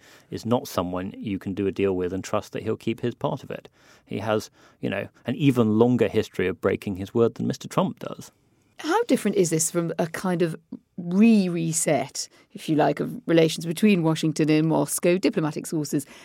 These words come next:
Speaker 2: close to Hillary Clinton were saying in the campaign, and I, I think with, with some credibility, that she was looking for a different tone in dealings with Moscow, that she felt that, uh, President Obama had not played the best possible hand, even with extremely, uh,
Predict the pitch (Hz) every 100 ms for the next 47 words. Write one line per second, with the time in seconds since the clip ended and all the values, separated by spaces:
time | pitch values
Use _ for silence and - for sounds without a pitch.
0 | - 151 143 - 156 185 151 147 156 -
1 | 165 156 156 160 - 165 160 - - -
2 | 330 277 208 170 160 156 160 156 151 208
3 | 254 185 147 - 156 _ - - - -
4 | _ _ - 170 - 151 143 160 - 165
5 | 151 139 - - - - 185 165 160 254
6 | 190 - 151 - - - - 311 294 254
7 | 226 202 185 196 - 175 - - 190 170
8 | 165 180 165 156 151 156 151 165 156 -
9 | - 151 143 - - - - 302 220 175
10 | 135 147 - - - - 160 156 143 151
11 | 156 147 151 156 160 143 - 175 156 143
12 | 156 147 - - 226 - 165 143 160 -
13 | 147 - - 185 165 156 156 - 208 160
14 | 147 - - - -